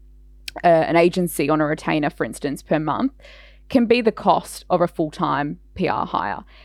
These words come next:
And you're getting then all of their existing relationships, right? And the fact they also work with other people in the industry, usually they have all these different contacts. You're getting, you're not just, you know,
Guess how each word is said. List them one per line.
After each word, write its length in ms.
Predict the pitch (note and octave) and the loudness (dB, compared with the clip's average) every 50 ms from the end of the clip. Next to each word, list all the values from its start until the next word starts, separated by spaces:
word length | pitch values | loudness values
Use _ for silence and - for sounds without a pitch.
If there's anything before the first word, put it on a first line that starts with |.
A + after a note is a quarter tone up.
| - - - - | -20 -10 -2 2
And 340 | - F3 E3+ E3 D#3+ D#3 - - | 4 4 6 4 2 0 -4 -4
you're 200 | - F#3 G3 G3 | 0 2 2 4
getting 320 | F#3 G3 F#3+ F#3 F3+ F3 D#3+ | 6 4 4 4 2 0 2
then 360 | E3+ E3 D#3 D#3 D#3 D#3 - - - - | 2 4 2 2 0 -4 -8 -12 -8 -2
all 240 | - F#3+ F#3+ F#3+ F#3+ | 2 4 4 6 6
of 120 | F#3 E3+ E3 | 4 4 4
their 180 | F3+ D#3+ D#3+ | 2 4 4
existing 520 | D#3+ D#3+ D#3+ E3 D#3+ D3+ - - E3 D#3 D3 | 2 0 -2 -6 -8 -6 -6 -4 -4 -4 -4
relationships, 760 | B2+ A#2+ A#2 C#3+ - - - D3+ D3+ - - - - - - | -4 -4 -4 -4 -4 -4 -6 -8 -8 -8 -10 -12 -10 -6 -2
right? 280 | D#3 D#3 E3 E3 - - - - | 0 0 0 0 -2 -6 -6 -2
And 120 | F3+ F#3 F3 | 0 0 0
the 40 | |
fact 260 | F3 - G3 F3+ - - | 2 2 2 2 4 4
they 100 | F3 D#3 | 4 4
also 240 | F3 F3+ - F3+ | 2 2 2 0
work 240 | E3 D#3+ E3 D3+ D#3 | 2 2 2 0 0
with 100 | - E3 | 2 4
other 140 | F3 G3 A3 | 4 4 4
people 300 | G#3 G#3 G#3 - F3+ E3+ | 4 2 0 2 2 0
in 80 | D3+ C#3+ | 0 0
the 80 | D#3 | -2
industry, 380 | C#3+ C#3+ D#3 - - - E3 D#3 | -4 -4 -6 -6 -4 -4 -2 -2
usually 580 | D3+ C#3+ D#3 D#3 D#3+ D#3 D3 D3 D3 D3+ - - - - - - | -2 -4 -4 -4 -4 -4 -2 -2 -2 -2 -4 -8 -12 -14 -6 -2
they 80 | - | -2
have 180 | E3+ F3 E3 D#3+ | 0 2 0 0
all 200 | - - G3+ A3 | 4 4 4 4
these 160 | A#3 A3+ G3+ | 4 2 0
different 280 | F3+ F#3 D#3+ F3 - - | 0 -2 -4 -4 -4 -4
contacts. 600 | - D3+ C#3+ - - D3+ C#3 - - - - - - - - - - - | -4 -4 -2 -2 -2 -2 -2 -2 -4 -8 -16 -16 -18 -20 -20 -18 -6 -2
You're 80 | F3+ | 2
getting, 240 | F3 G#3 G#3 G#3 G3+ - - - | 4 4 4 2 0 -4 -8 -6
you're 160 | - F#3+ G3+ G3+ | 0 2 2 4
not 180 | A3+ C4 A3+ | 4 2 2
just, 200 | - - F#3+ - - - - | 0 -2 -6 -6 -8 -20 -12
you 120 | - F3+ F3 | -6 -4 -2
know, 220 | D#3+ C3+ B2 C3 | -2 -2 -2 -6